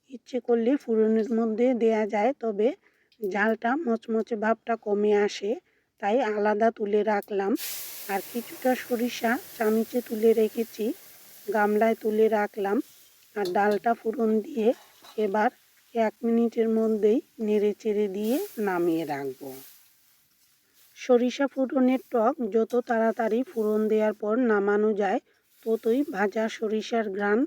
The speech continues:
সুন্দর পাওয়া যায়। ডাল নামিয়ে রেখে গামলায় কিছুটা যে সরিষা তুলে রেখেছিলাম, সেটা নেড়ে চেড়ে দিচ্ছি। তৈরি হয়ে গেল খুবই মুখরোচক টক ডালের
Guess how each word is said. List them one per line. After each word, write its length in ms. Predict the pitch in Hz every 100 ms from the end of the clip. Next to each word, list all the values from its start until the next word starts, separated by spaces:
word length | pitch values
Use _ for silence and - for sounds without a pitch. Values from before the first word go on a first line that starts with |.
| - -
সুন্দর 460 | - 226 208 202 -
পাওয়া 240 | 214 208 190
যায়। 240 | 190 208 - _ _ - - -
ডাল 260 | 214 202 220 220
নামিয়ে 380 | 202 208 220 226
রেখে 340 | 220 214 220 240 240 185
গামলায় 460 | 202 214 208 240
কিছুটা 440 | - 240 - 240 240
যে 180 | 240 233
সরিষা 440 | - 208 214 - 233 -
তুলে 220 | 214 214
রেখেছিলাম, 600 | 220 208 226 - 202 196 302 _ _ _ -
সেটা 320 | - 240 233 240
নেড়ে 300 | 240 214 202
চেড়ে 280 | 226 202 214
দিচ্ছি। 440 | 214 220 _ 214 262 - _ _ _ -
তৈরি 280 | 220 214 226
হয়ে 300 | 311 233 220
গেল 240 | 214 226 202 247 _ _ _
খুবই 320 | - 240 240
মুখরোচক 760 | 254 226 208 240 233 233 220 226 - _
টক 200 | 220 208 185
ডালের 380 | 220 208 208